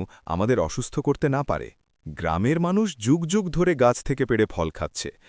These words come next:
কই তাদের তো কোনো বড় অসুখ হচ্ছে না? পোকার চেয়ে বড় ভয়ের কারণ হল ফলের ওপর ছিটানো বিষাক্ত কীটনাশক,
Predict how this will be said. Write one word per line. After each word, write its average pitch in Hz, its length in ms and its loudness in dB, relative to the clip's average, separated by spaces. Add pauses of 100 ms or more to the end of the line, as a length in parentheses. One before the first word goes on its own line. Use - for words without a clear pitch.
(200)
কই 214 160 2
তাদের 85 340 2
তো - 120 -2
কোনো 147 200 2
বড় 131 220 6
অসুখ 139 280 2
হচ্ছে - 280 -2
না? 143 100 -6 (340)
পোকার 123 360 0
চেয়ে 156 240 2
বড় 120 240 6
ভয়ের 113 360 0
কারণ 101 300 2
হল 113 180 2 (440)
ফলের 113 360 4
ওপর 160 220 2
ছিটানো 160 400 0
বিষাক্ত 110 500 -4
কীটনাশক, 120 640 -6